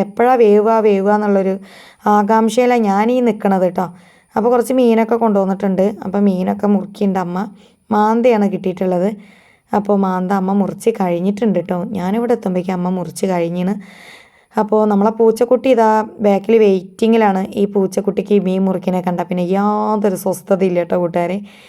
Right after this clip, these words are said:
ഇങ്ങനെ നമ്മളെ വെയിറ്റ് ചെയ്തുകൊണ്ട് നിൽക്കും പാവം. അങ്ങനെ നമ്മുടെ കാത്തിരിപ്പിൻ്റെ പരിശ്രമം, എന്താണ് പറയുക, ആ കാത്തിരിപ്പിൻ്റെ ഒടുക്കത്തിൽ നമ്മുടെ ചേമ്പ് വെന്തിട്ടുണ്ട്, സൂപ്പറായിട്ട് വെന്തിട്ടുണ്ട്. ഇനി ഇതൊന്ന് തിന്നണം, കാരണം ഇപ്പോൾ ഇത്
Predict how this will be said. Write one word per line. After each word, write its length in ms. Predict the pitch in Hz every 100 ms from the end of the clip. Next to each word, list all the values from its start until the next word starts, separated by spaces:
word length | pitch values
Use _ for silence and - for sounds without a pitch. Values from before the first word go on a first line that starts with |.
| - _ -
ഇങ്ങനെ 220 | 214 220 233
നമ്മളെ 200 | 220 208 233
വെയിറ്റ് 260 | 208 196 226
ചെയ്തുകൊണ്ട് 360 | 208 196 208 214
നിൽക്കും 240 | 214 190 185
പാവം. 300 | 185 175 - - _ - _ _ -
അങ്ങനെ 240 | 220 240 247 240 -
നമ്മുടെ 220 | 214 226 233
കാത്തിരിപ്പിൻ്റെ 680 | 220 214 208 254 240 240 233 233
പരിശ്രമം, 540 | 208 190 - 214 208 202 - -
എന്താണ് 280 | 196 196 214
പറയുക, 320 | 247 226 220 220 -
ആ 40 | 196 190 - _ _ -
കാത്തിരിപ്പിൻ്റെ 640 | 196 190 220 208 220 214 214
ഒടുക്കത്തിൽ 500 | 185 180 220 208 214 214
നമ്മുടെ 220 | 185 185 196
ചേമ്പ് 360 | - 185 185 196 190
വെന്തിട്ടുണ്ട്, 500 | 180 180 - 185 180 180
സൂപ്പറായിട്ട് 880 | - 202 196 202 202 202 220 202 202
വെന്തിട്ടുണ്ട്. 380 | 185 175 180 180 208 - _ _ _ _ - _ _ 254
ഇനി 160 | 262 247
ഇതൊന്ന് 360 | 196 196 233 220 208
തിന്നണം, 460 | 190 165 165 175 180 - _ -
കാരണം 480 | 185 180 175 175 196 196 175 - - _ _ 214
ഇപ്പോൾ 240 | 208 202
ഇത് 80 | 254